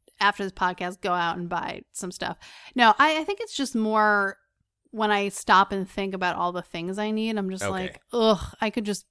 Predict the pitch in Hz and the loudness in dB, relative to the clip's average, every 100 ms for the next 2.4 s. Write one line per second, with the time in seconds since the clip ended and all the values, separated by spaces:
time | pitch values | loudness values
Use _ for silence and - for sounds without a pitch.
0 | - 160 170 170 156 160 - - _ _ | -6 -4 -2 -4 -6 -8 -10 -14 _ _
1 | 202 214 233 - 262 233 254 - - 262 | -4 0 -2 0 -2 -2 -4 -6 -4 -2
2 | 240 226 214 214 | 0 0 -2 -4